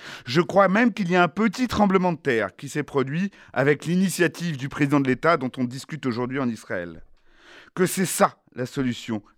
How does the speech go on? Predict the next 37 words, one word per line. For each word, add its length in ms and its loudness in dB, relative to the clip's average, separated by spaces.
qu'en 220 2
tout 80 -8
cas 160 4
celle 240 0
que 100 -4
nous 140 0
devons 280 -2
souhaiter. 680 -4
Et 80 2
face 320 2
à 80 0
cette 220 0
menée 480 6
qui 100 -2
a 40 2
voulu 220 2
abattre 380 4
les 100 2
juges, 460 -2
qu'Israël 640 0
se 160 -8
dote 340 -2
enfin, 540 0
enfin, 540 2
d'une 160 -6
constitution. 840 -10
Car 140 4
c'est 160 0
le 140 6
droit 300 4
qu'on 240 -2
a 40 0
voulu 280 -2
abattre, 440 0
c'est 260 -6
le 100 2
droit 380 2